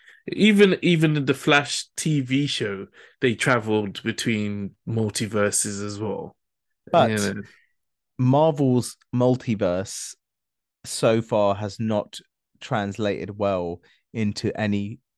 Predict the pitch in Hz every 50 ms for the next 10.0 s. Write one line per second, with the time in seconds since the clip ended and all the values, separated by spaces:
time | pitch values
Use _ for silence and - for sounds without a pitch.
0 | _ - 107 - - - - - 101 87 87 - - - 110 104 104 101 98 107
1 | 120 139 135 - _ _ _ _ _ _ _ _ _ _ - - 98 95 95 95
2 | 92 85 67 - - _ _ _ - 104 98 - - - - - - 101 95 92
3 | 92 - _ _ _ _ - - 107 95 95 92 - - 92 82 78 - _ -
4 | - - - _ _ _ - 110 110 - 113 - - _ - 101 95 117 113 -
5 | _ _ _ - 185 - - 143 120 110 107 104 104 101 104 101 - 101 104 104
6 | 107 107 - - 127 131 131 - - - 107 - - 104 98 85 73 127 - 113
7 | 104 101 98 92 73 98 98 104 95 95 95 - 95 85 71 - - - 110 -
8 | - 117 113 90 87 95 85 - - 101 101 98 101 98 95 110 120 123 - -
9 | - 131 120 - - 107 98 - 110 104 101 - - 87 78 - 87 80 78 -